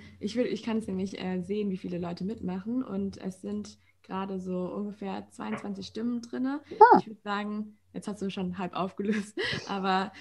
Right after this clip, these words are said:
Speaker 1: ähm, genau, ich kann das nämlich jetzt veröffentlichen und dann kannst
Speaker 2: Ah.
Speaker 1: du dann noch mal drauf eingehen. Genau, ich warte, ich mach das, ich zeig
Speaker 2: Ich
Speaker 1: mal.
Speaker 2: sag's beim nächsten Mal.
Speaker 1: Äh, genau, hier, jetzt seht ihr das
Speaker 2: Perfekt.
Speaker 1: Ergebnis.
Speaker 2: Ah, okay.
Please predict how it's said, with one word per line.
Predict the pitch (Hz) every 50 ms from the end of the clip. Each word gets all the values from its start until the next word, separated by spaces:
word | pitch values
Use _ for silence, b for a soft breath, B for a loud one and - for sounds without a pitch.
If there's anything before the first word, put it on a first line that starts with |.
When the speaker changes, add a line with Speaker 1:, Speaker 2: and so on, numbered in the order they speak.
| b b
Speaker 1:
ähm, | - 185 185 190 190 190
genau, | 208 208 202 196 180
ich | 185 -
kann | - 220 202
das | 196
nämlich | - 190 190 190
jetzt | 196 190 -
veröffentlichen | - - - 214 - 226 208 202 214 - 233 220
und | 208 190
dann | 190 185 180 185 180 180
kannst | - 294 339 359
Speaker 2:
Ah. | 359 349 339 254
Speaker 1:
du | 185 180
dann | 180 180 180 190
noch | 180 190
mal | 190 180
drauf | 180 180 - 175 175 175
eingehen. | - - 160 165 160 156 156 160
Genau, | 175 180 165
ich | 170 175 - 170
warte, | 170 160 - 220
ich | 214 196 -
mach | 180 185
das, | - 226 - -
ich | - - -
zeig | - 190 -
Speaker 2:
Ich | 196
Speaker 1:
mal. | 190
Speaker 2:
sag's | - 196 - -
beim | - 175 175
nächsten | 170 170 - - 170
Mal. | 160 160 147 - _ _ _ _ _ _ _ -
Speaker 1:
Äh, | - 180 185 180 180 175
genau, | 190 180 170 165 170 180 180 175 _
hier, | - - - -
jetzt | - 202 - -
seht | - 190 190
ihr | 185
das | 175 170
Speaker 2:
Perfekt. | - 202 170 - 170 170
Speaker 1:
Ergebnis. | - - 160 180 - - - - - - - - _ _ _ _ _ -
Speaker 2:
Ah, | - 277 311 339
okay. | 330 - - - -